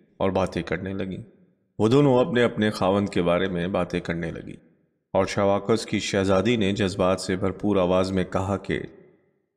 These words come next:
"मुझे तुम पर रश्क आता है। मुझे शहजादे, तुम्हारे खावंद के साथ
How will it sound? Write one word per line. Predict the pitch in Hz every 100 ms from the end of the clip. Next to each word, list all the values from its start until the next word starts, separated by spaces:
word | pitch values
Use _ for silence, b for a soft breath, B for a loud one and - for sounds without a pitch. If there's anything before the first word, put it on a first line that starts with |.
| _ _ 117
"मुझे | 113 127 135
तुम | 123 92
पर | - 85
रश्क | 82 85 - -
आता | 90 - 55 -
है। | - - - - _ _ _ _ _ _ _ _ -
मुझे | 104 107 95
शहजादे, | 87 101 95 90 90 90 87 - 165 - _ _ _ _ -
तुम्हारे | 120 110 107 107 104
खावंद | - 95 98 104 101 -
के | 87
साथ | - 82